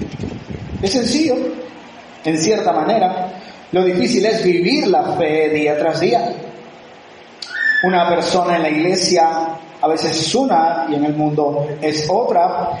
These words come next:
pero si no adoramos al Señor con nuestra vida, lo que hacemos,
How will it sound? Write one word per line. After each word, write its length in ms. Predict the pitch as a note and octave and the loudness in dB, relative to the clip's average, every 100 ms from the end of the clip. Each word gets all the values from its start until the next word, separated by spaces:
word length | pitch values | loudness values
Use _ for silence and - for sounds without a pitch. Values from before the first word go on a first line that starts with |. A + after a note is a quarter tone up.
| - | -2
pero 180 | G#3+ G3+ | 0 0
si 240 | - G3 | 0 2
no 140 | A3+ | 2
adoramos 500 | D4 A3+ G3 G3+ F#3+ | 2 2 2 2 0
al 120 | F3+ - | 0 0
Señor 440 | F3 E3 G3 F#3+ | -2 0 0 2
con 180 | F3+ E3 | 0 0
nuestra 340 | D3+ - D#3 | -2 0 0
vida, 400 | D3 C3+ C3+ C#3 | 2 2 4 4
lo 240 | C#3 C#3 C#3 | 4 0 0
que 100 | - | 0
hacemos, 760 | - G#3+ C4+ E3 - - - | 2 2 2 2 0 -2 -6